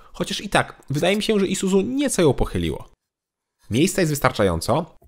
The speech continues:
a w opcji do dyspozycji dostajemy podłokietnik z dwoma miejscami na poje,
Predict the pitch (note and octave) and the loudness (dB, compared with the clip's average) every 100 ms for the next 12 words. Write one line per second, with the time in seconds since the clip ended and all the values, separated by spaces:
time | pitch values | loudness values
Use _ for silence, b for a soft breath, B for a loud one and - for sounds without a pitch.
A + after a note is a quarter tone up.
0 | - A#2 - B2 - C#3+ C#3+ C3+ D3+ B2+ | -8 -4 2 2 4 2 0 0 -2 -2
1 | - A2+ G#2 G2 - A2+ B2+ A#2+ A#2+ D3+ | -2 -2 -2 -2 0 0 0 0 0 0
2 | F#3 - _ - G#2+ G#2 A2 - A2 A2+ | -2 -4 _ -6 -2 0 -2 -2 -4 -2
3 | A#2 C3+ E3 | 0 0 0